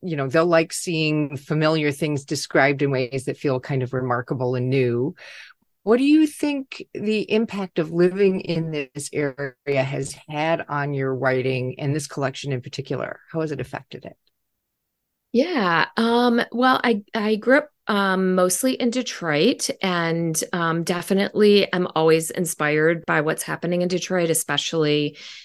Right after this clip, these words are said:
Speaker 2: in the creative, um, community. Um, and I would say definitely impacted by, um, fellow writers, um, way back to when I was in college at Wayne State,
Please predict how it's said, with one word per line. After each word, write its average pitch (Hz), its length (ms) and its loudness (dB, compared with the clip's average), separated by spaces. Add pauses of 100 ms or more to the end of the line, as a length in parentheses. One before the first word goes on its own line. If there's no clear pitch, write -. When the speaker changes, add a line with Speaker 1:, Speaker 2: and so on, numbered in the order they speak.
Speaker 2:
in 175 160 6
the 170 100 2
creative, 151 720 2 (100)
um, 151 360 -2
community. 151 840 0 (400)
Um, 156 500 2 (480)
and 202 520 6 (120)
I 214 100 2
would 277 180 2
say 202 540 4
definitely 226 880 0
impacted 185 800 -2
by, 156 720 4
um, 147 300 -2
fellow 175 420 2
writers, 170 760 0 (360)
um, 151 680 0 (420)
way 180 280 4
back 170 300 4 (120)
to 196 180 -2
when 170 220 2
I 160 100 2
was 156 160 4
in 165 100 0
college 185 400 0
at 180 120 2
Wayne 156 240 -4
State, 196 520 2